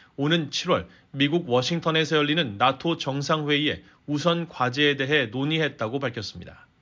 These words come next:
올해 나토 정상회의는 칠월 구 일부터 사흘간 미국 워싱턴에서 개최됩니다.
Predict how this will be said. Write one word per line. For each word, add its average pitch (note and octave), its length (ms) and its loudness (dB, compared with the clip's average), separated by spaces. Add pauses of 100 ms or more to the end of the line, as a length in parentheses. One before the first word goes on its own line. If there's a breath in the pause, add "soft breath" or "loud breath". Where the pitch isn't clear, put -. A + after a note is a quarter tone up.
(800 soft breath)
올해 E3 240 6
나토 C#3 360 2
정상회의는 E3+ 760 2
칠월 F3+ 400 2
구 E3 120 -2
일부터 D3 460 0
사흘간 D3+ 560 -2 (240 loud breath)
미국 E3+ 400 0
워싱턴에서 D#3 720 0
개최됩니다. F#2+ 680 -8